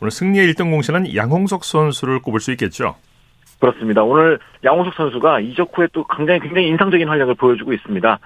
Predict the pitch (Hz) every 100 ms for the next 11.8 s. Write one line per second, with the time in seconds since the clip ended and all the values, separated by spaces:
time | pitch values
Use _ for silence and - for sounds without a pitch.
0 | - - 185 - 190 170 - 147 143 196
1 | 196 180 127 107 92 85 - - 127 -
2 | - 110 - 156 139 101 110 98 90 87
3 | 156 147 - - - - - - 180 170
4 | 170 156 160 - 190 160 135 113 - 113
5 | 127 139 123 117 110 123 127 113 - 127
6 | 147 123 107 113 - - - 98 92 107
7 | - - 156 143 - 98 101 - 90 82
8 | 80 73 - - - 123 190 208 202 190
9 | - 151 202 190 180 147 156 - 170 170
10 | 127 123 123 98 85 110 107 - 113 -
11 | 165 - 151 113 92 92 151